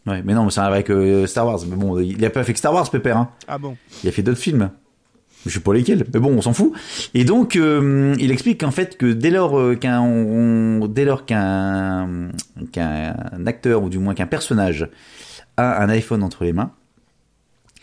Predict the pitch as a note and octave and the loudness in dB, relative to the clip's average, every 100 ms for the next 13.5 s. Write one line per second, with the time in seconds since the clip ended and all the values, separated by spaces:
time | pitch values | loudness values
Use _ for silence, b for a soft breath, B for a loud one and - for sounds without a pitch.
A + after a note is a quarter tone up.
0 | B B - F#2+ G2+ G2 - G2+ - - | B B -10 -4 -2 -2 -2 -6 -6 -6
1 | - C#3+ A2+ A2 C3 B2+ - G2+ G#2 _ | -2 0 2 2 0 -2 -4 -6 -6 _
2 | _ _ _ - G2+ A#2+ F2+ F2 F#2+ F#2 | _ _ _ -12 -6 -4 -4 -4 -2 -2
3 | F#2+ D#2+ F2+ F2 D#2+ E2+ E2 - - D#2 | -2 -6 -6 -8 -10 -12 -12 -12 -14 -14
4 | D2 - _ _ b b b b b b | -14 -16 _ _ b b b b b b
5 | b E2 - G#2 - B2 G#2 F2 E2 - | b -10 -6 -4 -2 -2 -4 -4 -4 -6
6 | D3 E2 D2 - B2 G#2 F#2 G2 F#2 D#2 | -6 -10 -12 -4 -4 -2 -2 -4 -4 -6
7 | F2 G2 G2+ - - E2 E2+ E2 A2+ E2 | -4 -4 -4 -12 -14 -8 -6 -4 -2 -4
8 | D#2 - - B2 A2+ A2 - A2+ A2 F2+ | -8 -14 -10 -4 -2 -2 -2 -6 -4 -6
9 | - G2+ G2 G2 F#2 F2+ - _ _ _ | -6 -6 -6 -6 -6 -10 -14 _ _ _
10 | _ _ _ F2+ F#2 - - F2+ D#2+ E2+ | _ _ _ -10 -8 -8 -8 -8 -8 -10
11 | E2+ - E2 - _ _ - - - _ | -10 -10 -12 -14 _ _ -20 -20 -20 _
12 | _ _ _ _ _ _ _ _ B B | _ _ _ _ _ _ _ _ B B
13 | B B B D2 C#2 | B B B -12 -12